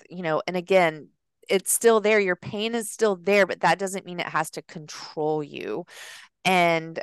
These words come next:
so this is just gonna be a wonderful, wonderful thing to tool,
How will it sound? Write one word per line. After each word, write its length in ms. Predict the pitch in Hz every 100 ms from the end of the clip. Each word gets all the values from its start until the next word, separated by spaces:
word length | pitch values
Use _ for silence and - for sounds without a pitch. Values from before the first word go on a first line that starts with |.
| - -
so 220 | - 175
this 360 | 170 185 180 -
is 240 | 175 170
just 240 | 165 156 -
gonna 160 | 165
be 220 | 160 151 -
a 80 | 160 160 _ _ _ -
wonderful, 840 | 165 190 196 196 196 190 - 180
wonderful 400 | 175 160 165 180
thing 340 | 160 156 151 156
to 500 | - 156 147 143 139 - - -
tool, 640 | - 240 233 196 175 170